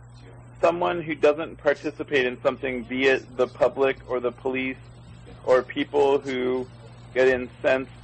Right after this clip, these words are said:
because they're stuck in the ride, they're really just scared, I think. I think it's, it's stressful enough to be, especially in <laughs> L A traffic,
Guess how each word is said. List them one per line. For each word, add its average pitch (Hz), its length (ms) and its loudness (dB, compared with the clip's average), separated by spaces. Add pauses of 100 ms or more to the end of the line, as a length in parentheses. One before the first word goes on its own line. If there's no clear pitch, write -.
(160)
because 127 460 2
they're 123 180 0 (120)
stuck 139 260 0
in 131 140 -4
the 123 100 -2
ride, 120 480 4 (920)
they're 175 140 0
really 226 340 -4
just 151 240 0 (680)
scared, 175 460 4
I 104 80 6
think. 101 400 -10
I 120 80 -2
think 147 240 -8
it's, 147 120 -4 (240)
it's 127 160 -4 (260)
stressful 160 840 0 (500)
enough 131 420 2 (800)
to 127 60 -14
be, 123 160 -4
especially 135 600 -2
in 151 120 0
<laughs> - 0 -
L 127 180 2
A 135 80 4
traffic, 123 580 0